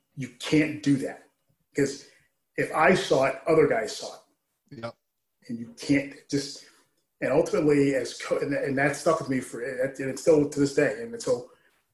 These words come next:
Speaker 1: and if I ever catch, and so, you know, whatever standards you set as, as a, as a, as a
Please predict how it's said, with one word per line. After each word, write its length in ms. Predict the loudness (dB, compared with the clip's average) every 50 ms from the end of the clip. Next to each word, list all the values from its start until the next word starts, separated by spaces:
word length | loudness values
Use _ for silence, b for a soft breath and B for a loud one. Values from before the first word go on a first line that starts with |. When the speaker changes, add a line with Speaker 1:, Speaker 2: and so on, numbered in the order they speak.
| _ _ _ _ _ _ _ _ -2
Speaker 1:
and 180 | -2 0 0 -2 -2 -2
if 160 | -4 -2 0
I 140 | 2 4 4
ever 160 | 4 2 2
catch, 400 | -2 -2 -4 -4 -2 -2 -4 -8 -8
and 100 | -8 -8
so, 180 | -4 0 2 2
you 300 | 0 0 -6 -8 -6 -4
know, 80 | -2 -2
whatever 400 | -2 0 2 2 4 4 4 2
standards 580 | 2 -2 0 0 0 2 2 2 0 0 -2
you 120 | -4 -4 -4
set 640 | -4 -8 -8 -2 0 0 0 0 -2 -8 -12 -18 _ _ -8
as, 640 | -4 0 0 0 -2 -4 -8 -10 -12 -14 -18 -20 _ _ _ _ _ _ _ _ _ -4
as 220 | -2 -2 -2 -4 -6 -12 -16 _ _
a, 40 | -2
as 120 | -2 0 0
a, 200 | -2 -4 -4 -8 -12 _ _ _ _ _ _ _ _ _ _ _ _ _ 0
as 160 | 2 2 2
a 200 | 2 2 0 -2